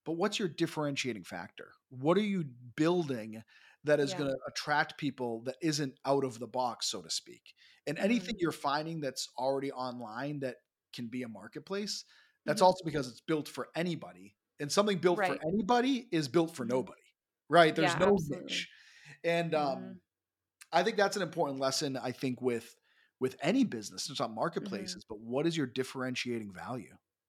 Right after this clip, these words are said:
Speaker 1: What are you doing? Now, for us,
Speaker 2: Mm-hmm.
Speaker 1: uh, we've worked a lot on that. You know,
Speaker 2: Yeah.
Speaker 1: obviously, uh, you know, the philanthropic angle is a big one for us about giving our profits to charity.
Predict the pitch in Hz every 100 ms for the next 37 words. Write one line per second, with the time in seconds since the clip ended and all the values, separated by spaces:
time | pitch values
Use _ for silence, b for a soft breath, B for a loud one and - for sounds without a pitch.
0 | _ 120 135 160 156 139 156 147 135 131
1 | - 123 135 190 - - - b b b
2 | b b - 127 123 113 110 110 - 139
3 | 135 120 139 131 123 120 123 123 135 160
4 | 165 _ _ 135 123 120 120 123 127 123
5 | 127 123 - 127 120 117 117 - 120 110
6 | 113 b b b _ 135 135 120 - 160
7 | 143 - 139 135 139 131 131 120 113 107
8 | 123 120 123 113 120 123 - 123 117 127
9 | 120 113 - 120 110 - - - 123 123
10 | 147 175